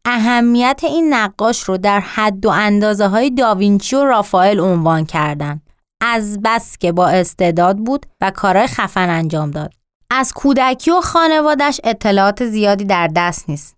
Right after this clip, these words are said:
فقط می‌دونیم که شاگرد با استعداد بلینی بود و خیلی زود تکنیکا رو یاد گرفت و از استادش جلو زد. از اون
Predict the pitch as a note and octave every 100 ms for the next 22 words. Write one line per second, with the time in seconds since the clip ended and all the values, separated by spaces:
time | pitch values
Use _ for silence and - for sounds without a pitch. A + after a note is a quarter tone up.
0 | - A3 A3 G#3 G3 A3 B3 C4+ D#4 D#4
1 | B3 - - G#3 G3 G3+ F#3 F3 E3+ F3+
2 | F3+ F#3 F#3 - F3+ F#3+ F3+ E3+ D#3+ F3+
3 | F#3 F3+ F3+ G3+ B3+ D4 - _ - F#3
4 | G#3+ G#3 - B3 G#3 F3+ F3 F#3 G#3+ -
5 | G3 F#3+ - F3 G#3 F#3 D#3+ D#3+ F#3+ A#3
6 | D4 D#4 E4 - F#3+ F#3 F#3+ F#3 F#3 F#3
7 | - A3+ D#4+ D4 G#3 F#3 D#3+ D3 C#3+ -
8 | _ _ _ _ _ _ _ C4 C#4 C4+
9 | F#4+